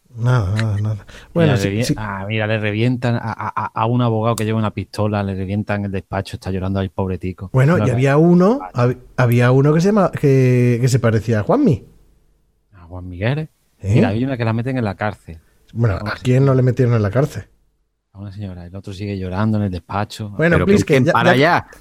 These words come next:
Speaker 1: ya que estás ensalamado, venga, yo ya he dicho el primer placer culpable, tengo más, pero venga,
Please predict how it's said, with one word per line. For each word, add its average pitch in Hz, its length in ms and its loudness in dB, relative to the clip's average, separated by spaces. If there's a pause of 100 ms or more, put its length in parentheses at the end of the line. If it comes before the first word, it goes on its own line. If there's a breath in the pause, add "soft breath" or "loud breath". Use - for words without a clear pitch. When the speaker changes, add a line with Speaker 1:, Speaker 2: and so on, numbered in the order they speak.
(160 soft breath)
Speaker 1:
ya 170 200 4
que 214 80 4
estás 208 240 4
ensalamado, 165 480 0
venga, 135 340 0
yo 147 220 2
ya 160 280 2
he 151 140 2
dicho 156 320 0
el 139 80 2
primer 143 280 2
placer 139 240 2
culpable, 104 400 0
tengo 135 240 2
más, 98 220 0
pero 117 140 0
venga, 131 280 0